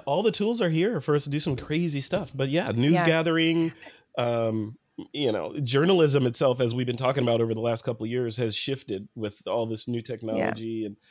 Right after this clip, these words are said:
Speaker 1: and fast. Like, remember we
Speaker 2: Yeah.
Speaker 1: talked about the Chicago Sun-Times laying everybody off because they wanted to replace their photographers with, with reporters equipped with cell phones too.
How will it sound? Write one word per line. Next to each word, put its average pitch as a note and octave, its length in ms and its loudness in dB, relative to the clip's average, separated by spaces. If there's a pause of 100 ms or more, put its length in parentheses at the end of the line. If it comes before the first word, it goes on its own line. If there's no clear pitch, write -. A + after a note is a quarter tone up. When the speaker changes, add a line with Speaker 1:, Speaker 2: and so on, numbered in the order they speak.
(340)
Speaker 1:
and A2 280 2
fast. B2 640 -2
Like, A2 340 -2
remember B2+ 220 0
we B2 80 2
Speaker 2:
Yeah. - 80 -2
Speaker 1:
talked B2+ 140 -2
about B2+ 160 0
the B2+ 60 -4
Chicago B2+ 460 -2
Sun-Times B2+ 640 -2
laying C3+ 260 2
everybody C3+ 360 0
off C3 220 0 (460)
because B2 360 -2 (360)
they C3+ 300 4
wanted B2+ 280 4
to C3 220 2
replace C3 380 -2
their C3 160 2
photographers C3+ 720 -2
with, B2 400 -2
with B2 480 0
reporters C3 560 -2
equipped D3 320 -4
with C3+ 140 -6
cell C3+ 240 0
phones C#3+ 400 -2
too. D#3 420 -2